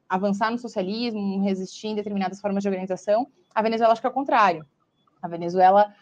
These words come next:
teve uma, a vitória eleitoral do Chávez, que foi importantíssima, mas a partir desses governos do Chávez foi amadurecendo o que, que era esse socialismo, o que, que é esse horizonte que eles estão te-, querendo construir aqui.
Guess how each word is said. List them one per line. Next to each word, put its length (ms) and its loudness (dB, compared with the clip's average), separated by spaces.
teve 260 2
uma, 400 0
a 120 -4
vitória 460 2
eleitoral 360 0
do 120 -4
Chávez, 240 -2
que 80 -20
foi 100 -2
importantíssima, 920 -6
mas 280 0
a 80 6
partir 760 0
desses 340 -6
governos 500 -4
do 140 -4
Chávez 480 -4
foi 160 -4
amadurecendo 1000 -4
o 20 -16
que, 160 -14
que 240 -8
era 240 2
esse 180 -8
socialismo, 720 -8
o 60 -4
que, 160 -12
que 240 -8
é 180 0
esse 160 -8
horizonte 520 -6
que 60 -10
eles 120 -10
estão 140 -10
te-, 120 -10
querendo 320 -8
construir 380 -8
aqui. 400 -6